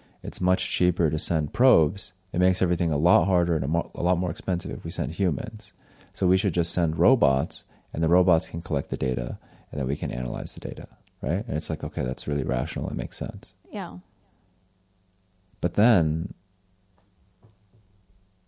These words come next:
Speaker 1: it's like, "Well, why, how did you get into this? Like, why are you interested in space?"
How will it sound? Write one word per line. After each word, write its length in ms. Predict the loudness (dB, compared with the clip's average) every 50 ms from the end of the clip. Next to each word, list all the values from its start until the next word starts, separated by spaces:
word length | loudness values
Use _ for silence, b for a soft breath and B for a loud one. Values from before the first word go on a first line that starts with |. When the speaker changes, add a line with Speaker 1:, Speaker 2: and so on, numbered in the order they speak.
| _ _ _ _
Speaker 1:
it's 260 | -6 -6 -4 -2 0
like, 300 | 2 2 2 2 0 -4 _ -12
"Well, 520 | -4 0 2 4 4 4 4 2 -2 -6 -12 _ _ _ _
why, 440 | 0 4 6 6 6 6 4 2 0 -6 _ _ _ _
how 180 | -4 0 2 4
did 160 | 4 4 4
you 100 | 2 2
get 180 | 2 2 4 4
into 240 | 2 2 2 -2
this? 340 | -4 -4 -6 -8 -10 -8 -4
Like, 140 | -4 -4 0
why 240 | 2 4 6 6 6
are 60 | 6
you 180 | 6 6 4 2
interested 400 | 2 0 -2 -6 -6 -6 -6 -6
in 80 | -6
space?" 500 | -8 -6 -6 -6 -6 -6 -8 -14 -18 -20